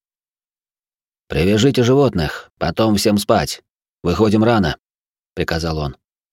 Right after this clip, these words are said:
"Песчанка, дежуришь первым". После его нагоняя общая атмосфера стала мрачнее тучи. Разбивать палатки и разжигать костер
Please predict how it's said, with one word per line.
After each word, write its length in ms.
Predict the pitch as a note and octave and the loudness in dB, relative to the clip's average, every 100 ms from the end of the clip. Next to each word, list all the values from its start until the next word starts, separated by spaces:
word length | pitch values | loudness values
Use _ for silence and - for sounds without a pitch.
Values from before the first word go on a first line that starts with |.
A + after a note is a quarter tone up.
| _ _ | _ _
"Песчанка, 520 | - D2+ C3 A#2 F#2+ | -2 2 2 2 0
дежуришь 420 | E2 G#2 A2+ A2+ - | 0 2 2 2 2
первым". 400 | B2+ F2+ C#2 - _ _ _ _ _ _ _ _ _ _ _ - | 0 0 -4 -10 _ _ _ _ _ _ _ _ _ _ _ -2
После 280 | B2 C#3 C#3+ | 0 2 2
его 180 | C3+ | 2
нагоняя 560 | C3+ B2 C3 C#3 C3 A#2+ | 2 2 2 2 2 0
общая 380 | A#2 A2+ - A2+ | -2 -2 0 0
атмосфера 520 | G#2+ A2 G#2 A#2 A2 | 0 -4 0 0 0
стала 300 | G2+ G2+ G2+ | 0 0 0
мрачнее 480 | G2 G2 - F#2 F#2 | 0 -2 -2 -4 -4
тучи. 480 | - D2 - - - _ _ _ _ _ _ - | -6 -8 -6 -8 -12 _ _ _ _ _ _ -8
Разбивать 520 | D#2+ D2+ F2 G2 - | -4 -2 0 -2 -2
палатки 440 | E2 F#2 G2 - | -2 -2 -2 -2
и 120 | E2+ F2 | -2 0
разжигать 520 | F2 E2 F2+ F2+ - | -2 -2 -2 -4 -4
костер 480 | F2+ - - A2 | -6 -4 -2 -2